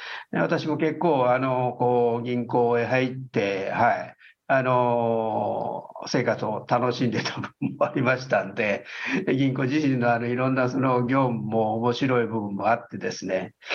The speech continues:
まあ、あの、一番最初に拝読されたのが、あ、柳井支店ということで、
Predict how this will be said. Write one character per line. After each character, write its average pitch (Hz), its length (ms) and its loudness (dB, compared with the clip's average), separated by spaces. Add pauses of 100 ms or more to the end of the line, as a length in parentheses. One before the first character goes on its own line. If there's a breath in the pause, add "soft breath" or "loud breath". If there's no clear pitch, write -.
(320 loud breath)
ま 202 220 4
あ、 139 60 2
あ - 20 0
の、 147 460 0
一 151 180 -6
番 196 160 4
最 185 220 4
初 190 100 0
に 180 160 2
拝 165 240 2
読 165 180 -6
さ 170 120 2
れ 180 100 0
た 175 140 2
の 135 140 0
が、 131 440 2 (240 loud breath)
あ、 135 320 4
柳 151 300 2
井 - 20 -2
支 156 100 -6
店 151 180 2
と 131 80 -2
い 120 80 2
う - 20 -4
こ 117 100 0
と 117 160 2
で、 110 480 0